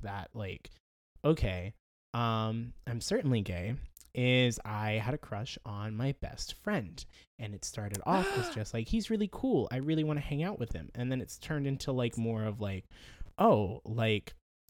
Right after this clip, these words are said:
Speaker 1: he's very, like, I like the way his hair, like, flops around whenever he's running. I like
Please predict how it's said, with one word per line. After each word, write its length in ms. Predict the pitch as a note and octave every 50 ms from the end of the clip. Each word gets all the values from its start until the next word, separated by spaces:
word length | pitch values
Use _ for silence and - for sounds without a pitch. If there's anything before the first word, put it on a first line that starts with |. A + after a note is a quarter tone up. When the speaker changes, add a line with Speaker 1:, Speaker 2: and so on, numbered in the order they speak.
| _ - -
Speaker 1:
he's 280 | - - C#3 C3+ A#2 G#2+
very, 720 | A2 G#2 A#2 A2+ A#2 A#2 A#2 A#2 A#2 A#2 A2+ A2+ A2+ G#2+ - - - - - - - - - - - -
like, 140 | - C3+ B2 -
I 120 | A#2+ B2+
like 300 | C3 B2+ B2 B2 - - - - _ _ - -
the 140 | C#3+ B2+ B2
way 220 | A#2+ A#2 A#2+ A#2+ A2+
his 180 | B2+ C3+ G#2+
hair, 440 | - - - B2+ D#3+ F3 C3 A#2 G2+
like, 240 | F#2+ G2 F#2 F2+ - _ -
flops 400 | - - - A2+ G#2 G2 - -
around 320 | B2 A2+ G#2+ G2+ G2+ G2+
whenever 300 | G2+ G2+ G2+ G2+ G#2+ A2
he's 240 | G#2 - C3 A2+ A2+
running. 460 | B2 D3+ D#3+ C#3+ G2 F#2+ E2 - - -
I 160 | - G#2+ G#2+ G2+
like 460 | G#2+ G#2+ G#2+ G#2+ G#2 G#2 - -